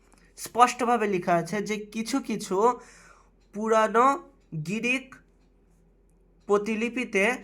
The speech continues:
মার্কের পুস্তক এখানে শেষ হয়েছে, একদম স্পষ্ট। তার মানে মার্কের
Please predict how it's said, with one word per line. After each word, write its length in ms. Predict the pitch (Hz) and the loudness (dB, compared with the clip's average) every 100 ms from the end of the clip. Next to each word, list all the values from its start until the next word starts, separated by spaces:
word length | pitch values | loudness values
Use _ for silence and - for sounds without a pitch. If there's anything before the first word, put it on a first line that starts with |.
| - _ | -16 _
মার্কের 600 | 165 175 208 220 220 220 | 0 4 4 2 -2 -4
পুস্তক 500 | 220 202 196 - 233 | -2 -4 -4 -2 -2
এখানে 420 | 214 202 208 208 208 | -2 -4 -4 -4 -2
শেষ 320 | 196 190 190 | -2 -2 0
হয়েছে, 440 | 196 190 202 196 196 - _ - _ _ _ - | 0 0 0 -2 -2 -14 _ -20 _ _ _ -8
একদম 260 | 208 240 240 | -2 0 0
স্পষ্ট। 460 | 247 220 226 - | 0 2 2 0
তার 300 | 190 208 240 | 2 6 8
মানে 380 | 262 226 202 240 - - - _ _ _ | 6 4 4 0 -2 -20 -20 _ _ _
মার্কের 720 | 151 170 208 233 233 208 220 | 4 8 8 6 0 0 0